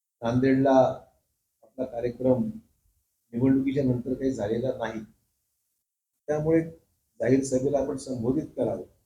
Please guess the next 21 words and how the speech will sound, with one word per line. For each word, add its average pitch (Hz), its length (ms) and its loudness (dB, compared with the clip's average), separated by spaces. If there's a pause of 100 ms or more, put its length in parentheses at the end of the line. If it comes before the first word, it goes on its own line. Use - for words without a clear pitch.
(760)
तर 160 60 -20
बाकी 143 300 0
काही 160 140 0
स्थानिक 143 320 -4
कार्यक्रम 123 360 -2
आपल्याला 120 320 -4
घेता 110 260 0
येतील 127 300 2
असं 123 160 -12
मी 127 60 -8
त्यांना 127 260 -10
विनंती 151 320 -10
केली. - 240 -20 (1500)
त्यांनी 143 200 0
ती - 100 4
स्वीकारली, 147 480 2
त्याच्याबद्दल 135 500 -4
मी 135 180 0
त्यांचे 127 240 -6
आभार 117 280 -4
मानतो. - 300 -12